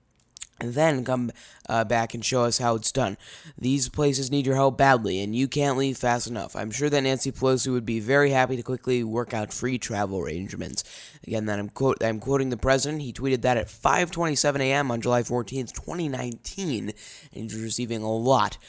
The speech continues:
of backlash for it. He doesn't even defend himself for it. In fact, he doubles down and says it again. He was, uh, just at a rally, uh,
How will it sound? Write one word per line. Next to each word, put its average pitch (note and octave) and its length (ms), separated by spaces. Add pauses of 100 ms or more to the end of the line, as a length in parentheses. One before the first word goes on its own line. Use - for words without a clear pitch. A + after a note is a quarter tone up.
(180)
of A#2+ 160
backlash A#2+ 520
for C3+ 200
it. B2+ 60
He C#3 80
doesn't G3+ 320
even C3 440
defend D3 380
himself A2 440
for - 260
it. - 80 (640)
In A2+ 120
fact, D3 200
he D#3 80
doubles D3 380
down D3 320
and A2+ 100
says C3 240
it B2 80
again. B2 360
He B2+ 200
was, C3 220 (260)
uh, A2+ 140
just A#2+ 300
at C3 100
a A#2+ 60
rally, B2 480 (600)
uh, G2 260